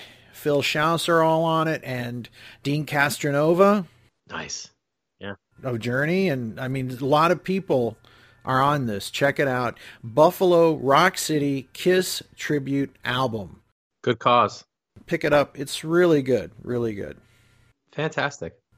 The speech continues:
Speaker 1: So I think we're gonna wrap it up today. We'll be back before you know it, because who knows when a podcast is coming out, right? We, we're, we just surprised you today, so
Speaker 2: Y-, it,
Speaker 1: there
Speaker 2: you
Speaker 1: we
Speaker 2: know
Speaker 1: are.
Speaker 2: what?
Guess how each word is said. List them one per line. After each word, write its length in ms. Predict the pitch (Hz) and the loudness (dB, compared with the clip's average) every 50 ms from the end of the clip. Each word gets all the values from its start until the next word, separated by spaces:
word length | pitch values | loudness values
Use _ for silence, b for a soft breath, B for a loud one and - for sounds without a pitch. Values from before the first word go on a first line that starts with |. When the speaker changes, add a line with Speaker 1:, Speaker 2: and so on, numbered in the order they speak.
| _ - - | _ -20 -14
Speaker 1:
So 300 | - - - 226 226 233 | -6 0 2 2 4 4
I 160 | 208 202 208 | 4 2 2
think 240 | 202 - 214 202 185 | 2 -2 -6 -6 -6
we're 80 | 185 180 | -8 -6
gonna 180 | 170 175 165 | -4 -2 -2
wrap 320 | 156 160 160 160 170 165 - | 0 2 2 2 2 2 2
it 60 | 170 | 2
up 160 | 170 165 165 | 2 2 0
today. 460 | - - 160 160 165 196 226 226 196 - - | -2 -2 0 2 2 0 0 -4 -8 -12 -12
We'll 200 | 151 123 131 135 | -8 -6 -6 -4
be 160 | 135 139 131 | -4 -4 -4
back 500 | 135 143 139 139 139 131 - - - - - - _ | -2 -2 0 0 0 -2 -4 -6 -14 -20 -20 -20 _
before 380 | _ 117 110 - - 139 143 143 | _ -12 -12 -8 -6 -4 -4 -2
you 160 | 143 131 123 | -2 -4 -4
know 220 | 123 131 143 165 202 | -4 -4 -2 0 0
it, 160 | 240 240 233 _ - _ _ _ | -2 -2 -6 _ -20 _ _ _
because 340 | _ - - 156 160 156 - | _ -2 2 2 2 2 0
who 120 | 185 196 196 | -2 -2 -2
knows 260 | 202 214 208 185 - | 0 0 0 -2 -2
when 120 | 170 139 | -4 -4
a 60 | 131 | -6
podcast 540 | 117 - 123 113 117 107 - - 107 - - | -6 -6 -6 -6 -6 -6 -8 -8 -8 -8 -8
is 120 | 113 107 - | -10 -10 -10
coming 280 | - 117 107 107 107 | -8 -8 -8 -8 -8
out, 140 | 110 101 90 | -10 -10 -8
right? 240 | 104 120 131 139 156 | -6 -6 -6 -4 -2
We, 240 | 151 151 139 127 90 | -2 -2 -2 -4 -4
we're, 220 | 135 156 170 - | -2 0 0 0
we 160 | - 180 202 190 | 0 0 -2 0
just 220 | 180 240 220 - | 0 0 0 2
surprised 600 | - 233 - - - 220 220 226 226 208 165 139 | 2 0 0 4 4 6 6 8 6 4 2 0
you 120 | 143 127 | -2 -2
today, 380 | - - 127 113 107 107 104 107 | -2 -2 -4 -6 -6 -8 -10 -12
so 320 | 104 - - 120 113 113 113 b b b b b b b _ _ | -14 -12 -10 -10 -10 -10 -12 b b b b b b b _ _
Speaker 2:
Y-, 80 | - 160 | -6 -4
it, 140 | - 165 - | -2 -2 -2
Speaker 1:
there 100 | 117 120 | 0 2
Speaker 2:
you 60 | 180 | 4
Speaker 1:
we 40 | 151 | 4
Speaker 2:
know 140 | 156 160 156 | 6 6 4
Speaker 1:
are. 60 | 143 | 4
Speaker 2:
what? 300 | 156 175 214 - - | 4 2 0 -2 -6